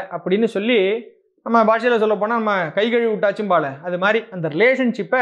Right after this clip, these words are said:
டிஸ்கனெக்ட் பண்ணிட்டுருணும்னு தீர்மானம் பண்ணி,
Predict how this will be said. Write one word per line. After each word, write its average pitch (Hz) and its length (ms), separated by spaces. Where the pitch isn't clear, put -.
டிஸ்கனெக்ட் 233 460
பண்ணிட்டுருணும்னு 196 720
தீர்மானம் 196 440
பண்ணி, 196 420